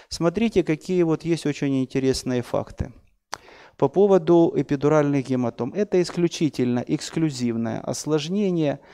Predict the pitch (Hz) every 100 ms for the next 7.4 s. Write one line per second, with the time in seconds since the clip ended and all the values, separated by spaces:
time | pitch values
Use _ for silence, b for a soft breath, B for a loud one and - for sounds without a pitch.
0 | B B - 151 170 156 143 139 170 139
1 | 113 139 139 127 117 113 117 120 127 123
2 | 120 - 120 113 127 - 139 127 127 127
3 | 123 117 117 113 120 120 - 143 143 -
4 | 202 185 175 - b b b 175 175 -
5 | 185 180 180 190 190 151 127 - 147 147
6 | 123 113 107 - b b b 131 160 165
7 | 139 117 - -